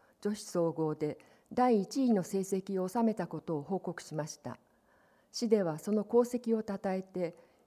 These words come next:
市民表彰を行い、表彰状を贈呈しました。生徒四名が椅子に座り、うち三名がトロフィーを膝の上で抱えている。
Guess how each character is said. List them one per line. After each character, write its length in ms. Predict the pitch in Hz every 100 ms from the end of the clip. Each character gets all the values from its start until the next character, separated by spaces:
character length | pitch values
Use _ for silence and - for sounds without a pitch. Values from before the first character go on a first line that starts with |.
| _
市 180 | - 226
民 220 | 269 269 285
表 220 | 247 247
彰 140 | 185
を 100 | 147
行 140 | 139 170
い、 380 | 156 151 139 - _ _ _ _ _ _ -
表 180 | 247 254
彰 240 | 254 240
状 300 | 226 226 220
を 80 | 208
贈 200 | 196 196
呈 200 | 196 196
し 160 | - 180
ま 140 | 170
し 120 | -
た。 200 | - 135 - _ _ _ _ _ _ _ _ _ _ _ _ _ _
生 280 | - 277 262
徒 280 | 254 180 147 196
四 260 | 254 262
名 180 | 214 185
が 100 | 156
椅 60 | 151
子 160 | -
に 120 | 214
座 340 | 208 - 180 180
り、 220 | 165 156 - _ -
う 120 | 196
ち 300 | - 208 190
三 360 | - 262 262 226
名 200 | 190 160
が 200 | 151 147
ト 160 | -
ロ 120 | 277 254
フ 120 | 214
ィ 80 | 175
ー 80 | 147
を 40 |
膝 260 | 147 165 233
の 160 | 233
上 160 | 226 226
で 120 | 175
抱 320 | 139 - 160
え 40 | 151
て 160 | 160
い 140 | 147 139
る。 200 | 139